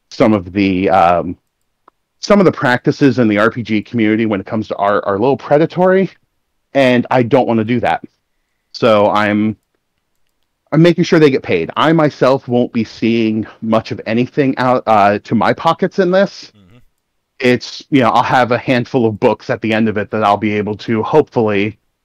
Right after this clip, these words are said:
Speaker 1: uh, hopefully sell and distribute after the fact.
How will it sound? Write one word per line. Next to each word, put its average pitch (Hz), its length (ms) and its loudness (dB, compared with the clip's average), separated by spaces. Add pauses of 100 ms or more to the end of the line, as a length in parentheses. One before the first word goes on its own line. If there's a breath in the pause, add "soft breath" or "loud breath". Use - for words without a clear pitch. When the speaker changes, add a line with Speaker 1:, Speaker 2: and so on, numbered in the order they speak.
(520)
Speaker 1:
uh, 101 440 6 (880)
hopefully 135 280 0
sell 123 300 2
and 110 80 0
distribute 110 500 -6
after 117 340 -2
the 90 100 -8
fact. - 440 -4